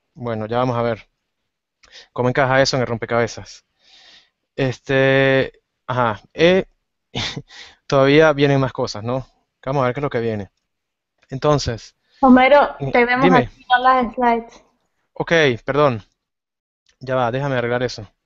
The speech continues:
Speaker 1: Tengo que volver a hacer el sharing. Compartir pantalla. Up.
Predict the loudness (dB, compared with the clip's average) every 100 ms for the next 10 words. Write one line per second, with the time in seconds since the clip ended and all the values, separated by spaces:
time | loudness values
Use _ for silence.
0 | _ _ _ -20 -20 -20 _ _ _ _
1 | _ -6 -2 0 0 0 -4 -2 0 2
2 | 2 0 -2 -4 -8 _ _ _ _ _
3 | _ _ _ _ _ _ _ _ _ -20
4 | -18 -16 -12 -12 -10 -8 -6 -6 -4 -4
5 | -6 -10 _ _ _ _ _ _ _ _
6 | _ _ _ _ -12 -10